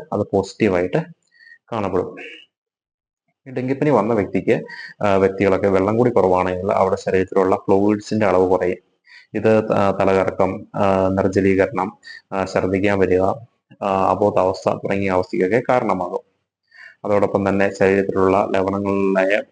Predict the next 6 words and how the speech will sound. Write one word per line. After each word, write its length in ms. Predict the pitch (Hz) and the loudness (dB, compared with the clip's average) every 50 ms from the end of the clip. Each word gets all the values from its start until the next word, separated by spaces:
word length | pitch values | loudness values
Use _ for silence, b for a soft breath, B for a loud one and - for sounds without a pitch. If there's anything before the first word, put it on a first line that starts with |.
| - | -6
ആ, 80 | 104 98 - | -6 -6 0
സോഡിയം, 500 | - 101 98 98 98 98 95 95 98 104 | 2 4 4 4 4 2 0 -2 -4 -4
പൊട്ടാസ്യം 520 | - 95 - - 92 92 - - 101 95 | -4 -6 -2 -2 -4 -4 -2 -4 -4 -4
തുടങ്ങിയ 220 | 95 - 95 92 | -4 -4 -2 -2
ലവണങ്ങളുടെയൊക്കെ 760 | 92 92 92 95 95 95 98 98 95 95 90 92 92 - 131 - _ B B B B B B - | 0 0 0 0 -2 -4 -6 -4 -4 -2 -2 -2 -2 -2 -4 -4 _ B B B B B B -4
അളവിലും 380 | 101 95 95 95 98 117 151 | -2 0 0 0 0 -2 -2